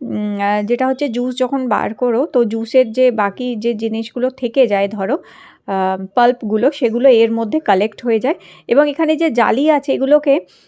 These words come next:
আহ, যেটা হচ্ছে দেখো জালি ছোট বড় করারও সুবিধা আছে। যদি তোমরা চাও যে একদম ফাইন ক্লিয়ার জুস, তাহলে ছোট জালি ঘুরিয়ে নিলেই ছোট জালিতে এসে যায়, আর যদি একটু চাও পাল্পি জুস, তাহলে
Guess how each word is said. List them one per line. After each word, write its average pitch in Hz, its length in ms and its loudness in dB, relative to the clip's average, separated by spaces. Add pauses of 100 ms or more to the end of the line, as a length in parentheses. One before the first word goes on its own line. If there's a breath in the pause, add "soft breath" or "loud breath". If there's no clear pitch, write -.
(140 soft breath)
আহ, 208 380 4
যেটা 247 240 0
হচ্ছে 294 300 2
দেখো 220 400 -2
জালি 233 340 0
ছোট 285 300 0
বড় 285 300 6
করারও 269 400 4
সুবিধা 233 380 0
আছে। 202 240 0
যদি 262 260 0
তোমরা 285 280 2
চাও 277 220 2
যে 269 100 2
একদম 262 420 -2
ফাইন 262 460 0
ক্লিয়ার 269 400 2
জুস, 269 300 -6 (300)
তাহলে 294 200 2
ছোট 294 240 2
জালি 277 460 2
ঘুরিয়ে 294 340 4
নিলেই 302 300 0
ছোট 285 240 2
জালিতে 277 440 2
এসে 277 180 -2
যায়, 330 200 2
আর 233 160 2
যদি 247 280 0
একটু 262 380 -4
চাও - 200 2
পাল্পি 254 420 2
জুস, 285 280 -4
তাহলে 254 280 4